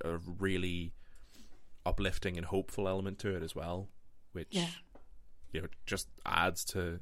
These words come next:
Speaker 1: you know, all the
Speaker 2: It adds to how sad it
Speaker 1: feelings and
Speaker 2: is.
Speaker 1: emotions that
Speaker 2: <laughs> Yeah.
Speaker 1: yeah, exactly, yeah.
Speaker 2: <laughs> 'Cause you're like,
Speaker 1: Yeah.
Speaker 2: "Oh, yeah,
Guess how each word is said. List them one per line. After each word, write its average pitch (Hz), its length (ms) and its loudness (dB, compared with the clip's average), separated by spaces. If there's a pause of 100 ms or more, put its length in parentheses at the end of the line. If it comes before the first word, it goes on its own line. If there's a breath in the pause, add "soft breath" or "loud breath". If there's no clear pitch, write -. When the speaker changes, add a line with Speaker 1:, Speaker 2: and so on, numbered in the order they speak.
Speaker 1:
you 95 80 -2
know, 82 100 -4
all 85 180 -2
the 85 260 -4 (340)
Speaker 2:
It 214 80 8
adds 208 240 12
to 220 80 12
how 208 80 12
sad 180 360 12
it 175 100 12
Speaker 1:
feelings 151 160 10
and - 80 8
Speaker 2:
is. - 0 -
Speaker 1:
emotions - 360 4
that - 220 4
Speaker 2:
<laughs> 311 60 12
Yeah. 254 80 10 (100)
Speaker 1:
yeah, 90 220 8
exactly, - 460 6 (120)
yeah. 92 140 8
Speaker 2:
<laughs> - 60 0
'Cause - 240 12
you're 214 100 12
like, 226 280 10 (100)
Speaker 1:
Yeah. 101 220 4
Speaker 2:
"Oh, 226 240 -6
yeah, 180 320 8